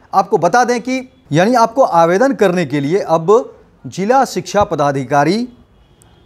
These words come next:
से संपर्क करना होगा। आपको अपना नाम, जन्मतिथि, लिंग, आधार संख्या और मोबाइल नंबर में सुधार के लिए आवेदन देना होगा। आपका आवेदन बिहार विद्यालय परीक्षा समिति की वेबसाइट पर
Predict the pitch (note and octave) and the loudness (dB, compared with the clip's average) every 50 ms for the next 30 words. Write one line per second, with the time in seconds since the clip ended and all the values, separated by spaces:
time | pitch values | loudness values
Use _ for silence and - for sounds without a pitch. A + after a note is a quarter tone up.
0 | _ _ _ _ _ _ - - D#3+ C3+ - D3+ C#3 C3 F#3+ G#3 G#3+ - A3+ G#3+ | _ _ _ _ _ _ -4 -2 -2 0 0 0 0 2 0 0 2 2 2 2
1 | G#3 A3+ G#3+ G3+ G#3 A3 G#3+ B3+ C4+ C#4+ - C#3+ C#3+ C#3+ - - D#3 C3+ - C3 | 2 2 2 2 2 0 0 -2 -6 -6 -4 -4 -4 -4 -2 -2 -2 -2 0 -2
2 | C3 B2 B2 B2+ C#3 D#3 E3+ F#3+ A3 A#3 A#3 G#3 B2+ D3 D3+ D#3 C#3 E3+ D#3+ - | -4 -4 -2 0 2 2 2 2 0 -2 -8 -6 -4 -2 -2 -2 -2 -4 -4 -4
3 | G3 A3+ A#3+ B3+ B3 - - _ _ _ _ _ A#2+ A#2+ C3+ F3 A3 B3+ C#4+ C#4+ | -4 -6 -6 -8 -10 -16 -20 _ _ _ _ _ -8 -2 2 2 2 2 2 -2
4 | - - - D3 C#3+ D3 - D3+ D3 C3 - - E3+ F3 E3+ - - A#3 C4 - | -6 -8 -2 0 0 0 2 0 0 -2 -2 -4 -4 -4 -4 -4 -2 -2 -2 -2
5 | - D3+ D3+ D#3+ F3+ G3+ D#3 C3 B2+ B2+ B2+ B2+ B2 A#2+ B2 C3 D3 F3 F3+ D#3 | 0 2 2 2 2 2 0 -2 0 0 0 -2 -2 -2 -4 -2 0 0 0 0
6 | D#3 F3 G3+ A3 - - _ _ _ - - G#3 G3+ F3+ G#3 A#3+ G#3+ - - C3+ | -2 -2 -4 -4 -8 -16 _ _ _ -10 -8 -6 -2 0 0 0 0 -2 -4 -6
7 | A#2+ B2 C3+ E3+ A3 A3+ - - C#3 C3+ B2 A#2+ A#2 C3+ D#3+ G3+ E3 D3 C#3+ C3 | -4 -4 -2 -2 -2 -4 -2 -2 -2 -2 -2 -2 -6 -6 -8 -6 -2 -2 -2 -2
8 | A#2+ G2+ A#2+ C3+ A#2+ C#3 - - - _ _ _ _ _ _ _ _ _ _ _ | -2 -4 -4 -2 -2 -2 -2 -4 -6 _ _ _ _ _ _ _ _ _ _ _
9 | _ _ _ _ - - - D#3+ E3+ E3+ - F#3+ F3+ - - E3 E3 F3 F3 F3 | _ _ _ _ -20 -8 -2 -2 -2 0 2 0 0 2 2 2 4 4 2 2
10 | A3 A#3+ - B2+ C#3 - D3+ E3+ G3+ A3 G#3 D#3 D3 C#3+ C3 A#2 C3 C3 C3 D3 | 0 -4 -4 -4 -4 0 2 2 2 2 0 -4 -8 -12 -8 -6 -4 -2 -2 -2
11 | F3+ F3+ - - B2+ A2+ - - C3 A2+ - - C3 C3+ D3+ D3+ A3 G3+ F#3+ - | -2 -4 -4 -6 -8 -8 -10 -10 -10 -10 -8 -8 -6 -6 -6 -6 -8 -6 -4 -2
12 | - A2+ - - D3+ D3 C#3 G#2+ - - C3+ D3+ - - - | -2 -2 -2 0 0 0 0 0 -2 -2 -2 -2 -2 -6 -12